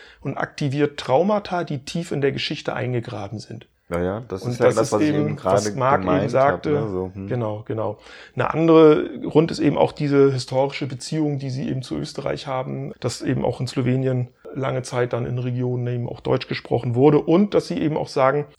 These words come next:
Speaker 1: dass die Slowenen von den anderen Jugoslawen als die ungeselligen und unfreundlichen Deutschen betrachtet werden, also sozusagen die Deutschen, äh, Jugoslawiens.
Speaker 2: Mhm. Ich hab die, die Band dann in erster Linie eben durch diese Coverversion auch kennengelernt, weil wir das natürlich
Speaker 1: Ich auch.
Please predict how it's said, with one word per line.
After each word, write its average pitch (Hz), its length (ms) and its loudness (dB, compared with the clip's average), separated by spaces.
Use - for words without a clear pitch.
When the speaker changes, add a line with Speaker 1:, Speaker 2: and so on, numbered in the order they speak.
Speaker 1:
dass 123 180 2
die - 100 -4
Slowenen 147 640 4
von 139 240 0
den 131 220 -2
anderen 190 340 2
Jugoslawen 113 640 0
als - 400 -4
die - 200 -6
ungeselligen 156 720 2
und 139 160 -4
unfreundlichen 143 720 -2
Deutschen 139 360 2
betrachtet 120 540 -10
werden, 107 220 -8
also 113 240 -10
sozusagen 120 420 -6
die 117 140 -8
Deutschen, 123 560 -2
äh, 123 60 -2
Jugoslawiens. 113 920 0
Speaker 2:
Mhm. - 160 -20
Ich - 80 -14
hab - 260 -12
die, 107 200 -8
die 104 120 -8
Band 92 340 0
dann 110 280 -4
in 101 160 -8
erster 107 320 -4
Linie 113 340 -6
eben 107 300 -6
durch 101 240 -8
diese 101 420 -4
Coverversion 95 760 0
auch 87 140 -6
kennengelernt, 95 580 -2
weil 90 160 -2
wir 87 80 2
das - 200 -4
natürlich 98 240 -2
Speaker 1:
Ich - 60 -4
auch. 143 280 2